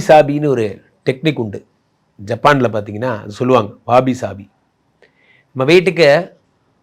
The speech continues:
நம்ம அம்மாட்ட சொல்லுவோம், நம்ம கெஸ்ட் வராங்க, திடீர்னு அஞ்சு பேர் சாப்பிட வராங்க, எந்த அம்மாவும் வந்து "வர வேண்டாம்னு சொல்லிடு",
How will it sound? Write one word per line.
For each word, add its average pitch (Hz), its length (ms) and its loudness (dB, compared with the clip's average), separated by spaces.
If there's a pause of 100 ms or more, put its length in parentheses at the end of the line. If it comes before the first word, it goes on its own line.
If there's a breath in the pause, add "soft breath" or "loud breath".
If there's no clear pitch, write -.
(420)
நம்ம 123 180 -2
அம்மாட்ட 151 360 2
சொல்லுவோம், 123 320 -2 (680)
நம்ம 110 160 -12
கெஸ்ட் 127 360 2
வராங்க, 127 280 6
திடீர்னு 139 400 0
அஞ்சு 123 120 -4
பேர் 139 240 -2
சாப்பிட 120 300 0
வராங்க, 92 240 -8 (1120)
எந்த 147 220 2
அம்மாவும் 160 440 4
வந்து 151 180 2
"வர 135 220 4
வேண்டாம்னு 151 340 2
சொல்லிடு", 123 280 0